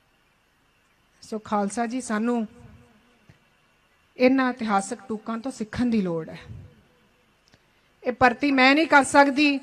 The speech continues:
ਮੇਰੇ ਨਾਲ ਦੇ ਚਾਰ ਸਤਿਕਾਰਯੋਗ ਮੈਂਬਰਾਂ ਦੇ ਵੱਸ ਦੀ ਗੱਲ ਨਹੀਂ ਹੈ।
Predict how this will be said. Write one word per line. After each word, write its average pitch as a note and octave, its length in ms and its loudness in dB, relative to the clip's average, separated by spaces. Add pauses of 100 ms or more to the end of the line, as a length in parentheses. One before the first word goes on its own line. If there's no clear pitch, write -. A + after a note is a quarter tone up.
(460)
ਮੇਰੇ C#4+ 300 8
ਨਾਲ C#4+ 300 10
ਦੇ D4+ 140 2
ਚਾਰ C#4+ 400 8
ਸਤਿਕਾਰਯੋਗ C#4 640 6
ਮੈਂਬਰਾਂ C4+ 420 4
ਦੇ C#4 120 6
ਵੱਸ B3+ 200 4
ਦੀ D#4 140 0
ਗੱਲ C4 240 4
ਨਹੀਂ D4 220 4
ਹੈ। A#3 220 2